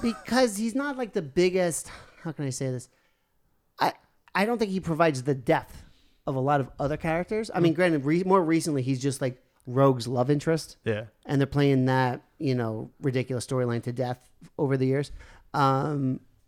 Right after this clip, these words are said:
Speaker 1: but that's why I always kinda, like, just phrase, like, he's, like, my guilty pleasure. 'Cause I know he's not, like, the greatest character, but I just think he's great.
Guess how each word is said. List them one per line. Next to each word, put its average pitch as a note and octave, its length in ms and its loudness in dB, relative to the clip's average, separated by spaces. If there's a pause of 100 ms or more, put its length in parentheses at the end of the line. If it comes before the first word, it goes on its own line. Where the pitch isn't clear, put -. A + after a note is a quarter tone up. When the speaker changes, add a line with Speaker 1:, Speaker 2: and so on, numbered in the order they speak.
(360)
Speaker 1:
but - 120 0
that's F#3 160 2
why E3 160 2
I D#3 40 0
always C#3 160 2
kinda, C3 220 -2
like, C3 120 -6
just A2+ 140 -12
phrase, B2 220 -10
like, A2+ 80 -14
he's, B2 120 -12
like, - 120 -14
my B2 100 -6
guilty B2+ 280 -8
pleasure. - 300 -10
'Cause - 100 -4
I C3+ 80 4
know D#3 180 6
he's D#3+ 120 4
not, D#3 100 4
like, C3+ 120 -2
the C3+ 80 -2
greatest C3 440 -2
character, D3+ 260 -2
but B2+ 140 -2
I A2+ 120 -2
just A#2 180 -12
think A2+ 120 -4
he's G#2+ 140 -8
great. G#2+ 300 -12